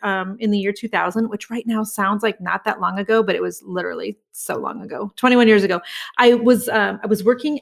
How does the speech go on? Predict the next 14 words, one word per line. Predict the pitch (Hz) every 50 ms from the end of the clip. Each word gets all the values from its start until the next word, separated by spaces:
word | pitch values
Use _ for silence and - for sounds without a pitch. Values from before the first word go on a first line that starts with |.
| - 202
as | 190 185 185 185 185 185 196 - - -
a | 214 190 180 175 175 180 -
software | - - 196 190 - 220 208
development | 202 185 180 175 175 175 175 208 220
person | - 190 175 - - 165 170 - -
at, | 190 170 165 - - -
um, | - 180 170 160 160 165 - -
a | 196
large | 190 196 196 190 -
telecom | - 214 214 220 220 - 196 185 190
company | - - 170 - 175 180 175
in | 180 185
Kansas | - - 185 165 185 -
City. | - 180 175 185